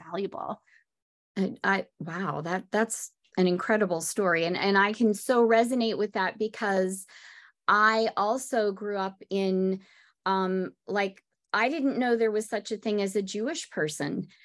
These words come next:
Speaker 2: until I moved to South Florida, because where I was, everybody was Catholic, everybody was white, all of people of color lived in other neighborhoods.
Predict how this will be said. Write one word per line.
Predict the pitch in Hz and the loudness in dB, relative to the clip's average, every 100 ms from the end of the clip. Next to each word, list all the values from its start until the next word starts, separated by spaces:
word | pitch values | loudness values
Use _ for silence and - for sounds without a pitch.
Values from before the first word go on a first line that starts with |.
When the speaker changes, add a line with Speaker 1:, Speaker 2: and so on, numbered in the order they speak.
| - | 0
Speaker 2:
until | 214 208 247 220 208 | 4 4 6 6 6
I | 208 | 6
moved | 220 214 202 - | 6 6 2 -4
to | 196 | -2
South | 202 180 185 | 2 2 0
Florida, | - 220 277 208 | -2 0 2 0
because | 185 190 - 202 190 | 0 -2 0 -2 -2
where | 196 208 | 0 0
I | 214 | 2
was, | 208 247 220 220 - | 2 0 0 -4 -8
everybody | 214 220 247 269 294 285 226 196 190 | -2 0 0 -4 -2 -2 0 0 -2
was | 190 190 | -4 -8
Catholic, | - 180 165 - 175 180 - - - _ | -8 -8 -8 -4 -4 -4 -14 -20 -20 _
everybody | 196 214 233 269 247 240 226 | 4 4 4 4 4 6 6
was | 220 220 220 | 8 6 4
white, | 196 175 175 - - - - - | -2 0 -2 -4 -14 -20 -4 4
all | 208 226 254 | 6 6 6
of | - 233 220 - | 4 2 0 -18
people | - 269 269 240 | -2 0 2 4
of | 226 | 2
color | 226 254 247 214 202 202 - - - | 0 -2 2 2 2 -2 -8 -16 0
lived | 208 233 226 | 6 6 4
in | 240 | 0
other | 226 226 226 | 2 2 2
neighborhoods. | 220 214 220 214 214 196 190 | 0 0 -2 -2 -2 -4 -6